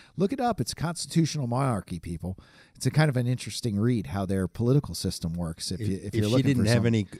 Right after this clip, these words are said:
Speaker 2: uh, power, Boris wouldn't have had to go and ask her.
Speaker 1: Exactly.
Speaker 2: <laughs>
Speaker 1: It's pretty cool, right? Everybody thinks that, you know, the royal family is like they, they're just there to wave.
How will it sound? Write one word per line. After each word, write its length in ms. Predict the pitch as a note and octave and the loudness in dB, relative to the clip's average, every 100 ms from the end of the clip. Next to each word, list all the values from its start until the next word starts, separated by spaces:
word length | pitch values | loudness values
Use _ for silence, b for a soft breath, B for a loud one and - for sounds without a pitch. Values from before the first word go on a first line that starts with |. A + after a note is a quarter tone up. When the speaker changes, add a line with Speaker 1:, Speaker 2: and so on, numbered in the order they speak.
| - | -4
Speaker 2:
uh, 140 | G#2+ F#2+ | -2 0
power, 360 | A#2+ A#2+ F#2+ | 0 0 0
Boris 400 | E2 G#2 G#2+ - | 2 2 2 2
wouldn't 200 | G#2+ F#2+ | -2 0
have 60 | F#2+ | 0
had 100 | F2 | -2
to 80 | E2+ | -2
go 240 | F#2 F2+ | -2 0
and 100 | E2 | -2
ask 240 | F2 F2 - | -4 -6 -8
her. 140 | - - | -12 -4
Speaker 1:
Exactly. 920 | A#2+ A#2 G2+ A#2 A#2+ C3+ - A#2 A2+ B2+ | 0 0 2 4 6 6 4 0 -4 -4
Speaker 2:
<laughs> 200 | - A2+ | -10 -4
Speaker 1:
It's 200 | A#2+ - | -2 -2
pretty 300 | - D3 C3 | 2 4 4
cool, 360 | - D#3 D#3 A2 | 6 8 10 8
right? 220 | A#2 A#2+ | 6 4
Everybody 380 | C3 C3+ C#3+ C3+ | 4 6 6 6
thinks 300 | D3+ C#3+ - | 4 2 4
that, 260 | D3+ C#3 D3+ | 4 4 2
you 100 | C3+ | 6
know, 240 | C3+ C3 | 6 8
the 140 | C3 | 8
royal 300 | B2+ C3+ B2+ | 8 8 6
family 500 | G#2+ B2+ C#3+ C3+ G#2+ | 2 2 2 2 0
is 220 | G2+ G2 A#2 | 0 0 0
like 240 | G#2+ F#2 | -2 2
they, 220 | A2 G#2+ | 2 4
they're 200 | F#2+ A2 | 4 2
just 240 | G2+ A2 - | 2 0 2
there 180 | B2 | 2
to 80 | A2 | 4
wave. 420 | G#2 B2+ C3 G2 | 2 2 0 -4